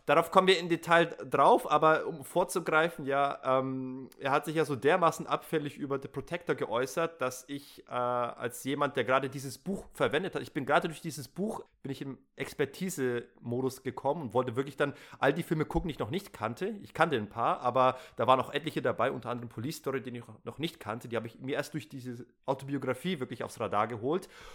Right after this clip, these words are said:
und habe ich mir wirklich nur die Filme angeguckt, aufs Radar geholt, die Chan selbst empfohlen hat.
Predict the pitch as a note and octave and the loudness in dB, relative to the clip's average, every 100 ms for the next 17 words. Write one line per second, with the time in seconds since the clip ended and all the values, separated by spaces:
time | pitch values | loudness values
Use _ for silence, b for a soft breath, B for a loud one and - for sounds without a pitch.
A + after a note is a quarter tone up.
0 | B - B2+ C#3 E3+ D3 E3+ F#3+ F3+ B2+ | B -6 0 0 0 -2 -2 0 0 2
1 | A3+ A3+ G3 F#3+ D3+ G3 G3+ A#3+ - C#3+ | 0 4 4 4 2 0 -2 -4 -4 -8
2 | - C#3+ C#3 E3+ F#3 D3 F#3 G3+ - D#3 | -2 2 4 2 0 -2 0 0 -4 -6
3 | D#3+ E3 - - _ _ - C#3 C#3 D3 | -4 -4 -6 -14 _ _ -2 0 2 2
4 | D3 - B2 E3+ E3+ D3 G#2 F2+ | 0 -4 -6 0 2 2 0 -2